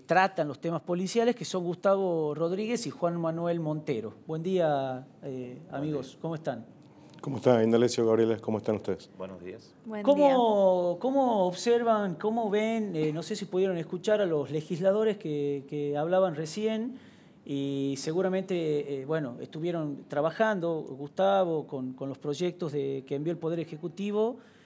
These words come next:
Speaker 1: Eh, que, ¿creen que es como, como decía, eh, por ejemplo, Valdés, que no atacan de lleno o no impactan de lleno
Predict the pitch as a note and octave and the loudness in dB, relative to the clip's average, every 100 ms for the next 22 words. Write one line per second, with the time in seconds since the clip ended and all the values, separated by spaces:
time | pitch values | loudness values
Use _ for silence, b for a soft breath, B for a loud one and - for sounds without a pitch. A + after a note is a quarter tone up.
0 | B - D3+ C#3+ C#3+ C#3+ C#3+ C#3+ F3 D#3 | B -4 0 2 2 0 -2 -4 -6 -2
1 | D#3+ A3 - A#3+ A#3+ A3 F#3 E3 D#3 D3 | 2 2 0 -2 0 0 2 0 -2 -4
2 | E3 D3 D#3+ F#3 A3 G#3 E3 D3+ C#3+ C#3 | -4 -2 -2 0 4 6 4 0 -6 -6
3 | E3 - G3+ G3 D#3 D#3+ F#3+ G3+ G3 D#3+ | -8 -6 -4 -2 0 2 2 0 0 -2
4 | F3 F3 D#3+ - G3 - G3+ E3 D3 C#3+ | 0 0 0 0 0 2 0 0 0 -2
5 | C3+ C#3 E3+ F#3+ F3+ D#3+ D3 C#3 A2+ D3 | -2 -2 -2 0 0 0 -2 -4 -6 -6
6 | D3+ E3+ F3 F#3 F#3+ D#3 C3 D3 F#3 G3+ | -6 -4 0 0 -2 -6 -6 -4 -2 0
7 | D#3+ C#3 | 0 -2